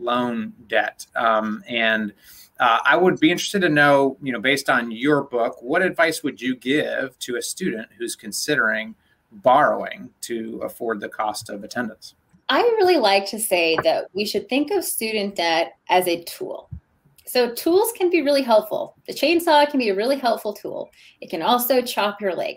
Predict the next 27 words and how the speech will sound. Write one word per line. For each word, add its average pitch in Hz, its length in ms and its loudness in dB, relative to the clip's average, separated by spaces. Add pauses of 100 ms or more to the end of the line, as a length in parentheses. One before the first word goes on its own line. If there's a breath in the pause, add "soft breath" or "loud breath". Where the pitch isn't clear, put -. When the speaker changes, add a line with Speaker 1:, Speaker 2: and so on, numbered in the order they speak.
Speaker 2:
off. - 300 -16 (320 loud breath)
So 226 420 4
the 233 80 2
point 392 320 2
is, 330 220 4
it 240 80 0
needs 214 180 -4
to 285 100 -4
be 302 120 2
used 370 360 2
correctly, 254 640 0 (160)
okay? 277 400 0
So 262 200 4 (260 loud breath)
what 269 140 6
I 294 80 8
walk 349 340 6
through 320 200 2
i-, 262 240 2
in 202 260 -4
the 196 80 -2
book 165 420 2
is 180 340 -2 (200)
how 233 320 0
to 294 100 -4
make 180 560 0 (140)
a 190 100 2
decision 202 880 -4